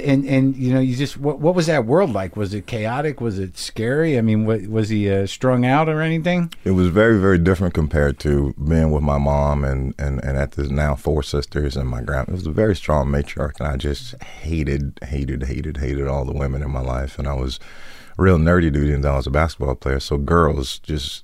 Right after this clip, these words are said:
Speaker 2: shit on me at any given chance. And
Speaker 1: And you were
Speaker 2: so
Speaker 1: great. You were surrounded by women at home.
Speaker 2: Yeah.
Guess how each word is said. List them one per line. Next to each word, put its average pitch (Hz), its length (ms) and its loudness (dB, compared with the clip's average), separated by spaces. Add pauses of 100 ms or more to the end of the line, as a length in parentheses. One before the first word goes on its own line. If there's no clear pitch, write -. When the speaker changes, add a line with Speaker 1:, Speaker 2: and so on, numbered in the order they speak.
(140)
Speaker 2:
shit - 420 -2
on 69 240 -2
me 71 100 -2
at 71 140 -2
any 78 220 -4
given 73 260 -4
chance. 73 540 -4
And - 100 -2
Speaker 1:
And 123 80 4
you 135 80 6
were 135 80 6
Speaker 2:
so - 60 2
Speaker 1:
great. 143 160 4
You 135 80 6
were 135 80 6
surrounded 156 500 2
by 151 120 6
women 139 260 6
at 123 100 4
home. 95 380 0
Speaker 2:
Yeah. 67 260 0